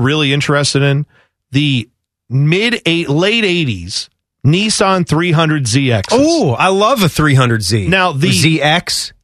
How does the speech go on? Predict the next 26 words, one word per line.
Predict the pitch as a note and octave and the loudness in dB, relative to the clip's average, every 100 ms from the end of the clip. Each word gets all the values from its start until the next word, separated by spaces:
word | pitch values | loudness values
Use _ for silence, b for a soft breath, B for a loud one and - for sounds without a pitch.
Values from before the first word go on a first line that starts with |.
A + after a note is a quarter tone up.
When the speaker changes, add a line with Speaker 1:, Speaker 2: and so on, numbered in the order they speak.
| _ | _
Speaker 1:
the | A2+ | 0
Speaker 2:
late | C3+ C#3 | 2 4
Speaker 1:
Z | C#3 | 2
X, | D#3 | 2
Speaker 2:
eighties | A#3 D#3 | 0 0
model. | E3 E3+ F#3+ | 2 2 0
Speaker 1:
yeah, | |
those | F#3+ A#3+ A#3 | 0 -2 -2
ones, | A#3 A3+ G#3+ - - _ _ | -2 -2 -2 -4 -8 _ _
if | E3+ E3 | -4 -2
you | G3 G3 | -2 -2
think | F3 A#3+ A#3 | -2 -2 -2
of | G#3 | -2
the | G3+ | 0
ones | G3 G3 F3 | 0 0 0
in | D3+ | 0
the | |
nineties, | C#3 C#3+ E3+ E3+ F3 E3 C3+ | 0 2 2 0 0 0 -2
if | B2 | 0
you | B2+ | 0
know | C3 B2 | 0 0
cars, | - F3+ E3 D#3 E3+ | -2 0 0 0 0
those | E3 D#3 | 0 0
were | |
a | C#3+ | 0
lot | C3 | -2